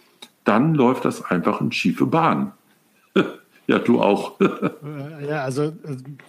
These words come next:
Speaker 2: äh, weißt du ja, mein Konsumverhalten <laughs> sah ähnlich aus.
Speaker 1: <laughs>
Speaker 2: Äh, und ich bin, ja, das, das läuft in schiefe Bahn. Und, ähm, ich find das, äh, ich find das halt schwierig, dass man mit diesem,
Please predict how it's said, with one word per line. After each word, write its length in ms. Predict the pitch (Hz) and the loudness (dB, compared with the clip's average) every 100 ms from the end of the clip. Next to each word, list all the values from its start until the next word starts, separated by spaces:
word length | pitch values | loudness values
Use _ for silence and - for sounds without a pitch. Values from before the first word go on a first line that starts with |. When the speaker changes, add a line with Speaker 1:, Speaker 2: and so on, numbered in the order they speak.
| _ | _
Speaker 2:
äh, 120 | 165 131 - - | -8 -8 -10 -8
weißt 240 | 135 - | -8 -4
du 40 | |
ja, 80 | 139 165 | -2 0
mein 140 | 185 | 0
Konsumverhalten 760 | - 180 170 - 202 170 - 151 | 2 2 0 0 -2 -2 -8 -4
<laughs> 40 | |
sah 120 | 180 156 | -2 -2
ähnlich 400 | 151 139 127 127 | -2 -2 -4 -2
aus. 80 | 143 - 180 - | -2 2 0 0
Speaker 1:
<laughs> 320 | - 160 - | -2 -4 0
Speaker 2:
Äh, 280 | 160 156 160 | 0 0 0
und 200 | 220 185 180 | 0 0 -2
ich 60 | |
bin, 200 | - 180 | -2 -8
ja, 160 | 190 165 - - | -4 -6 -6 -14
das, 140 | 156 | -6
das 220 | 165 - | -6 -2
läuft 220 | 156 175 | -2 -2
in 100 | 151 | -6
schiefe 300 | 123 135 127 | -4 -4 -4
Bahn. 260 | 117 113 123 | -8 -6 -4
Und, 160 | 131 - - - - - | -4 -6 -16 -18 -20 -6
ähm, 280 | 156 143 180 190 | 0 2 0 -2
ich 160 | - | -2
find 180 | 180 175 | 0 0
das, 340 | 156 - - - - | -2 -4 -16 -20 -6
äh, 600 | 156 143 135 139 135 127 - _ _ | -4 -2 -2 -2 -2 -4 -10 _ _
ich 140 | - | -8
find 180 | - 160 | -4 -4
das 160 | 143 | -4
halt 340 | 143 135 - - | -6 -6 -10 -16
schwierig, 460 | - - 143 147 131 | -14 -4 -2 0 -2
dass 180 | 139 - | -4 -4
man 160 | 127 | -2
mit 140 | 123 120 | -2 -4
diesem, 360 | - 127 120 | -4 -4 -4